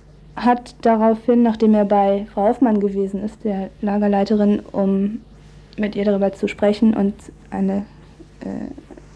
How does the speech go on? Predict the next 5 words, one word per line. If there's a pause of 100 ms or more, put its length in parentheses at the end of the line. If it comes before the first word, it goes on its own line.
(240)
ein
Tonband (200)
von
diesem
Interview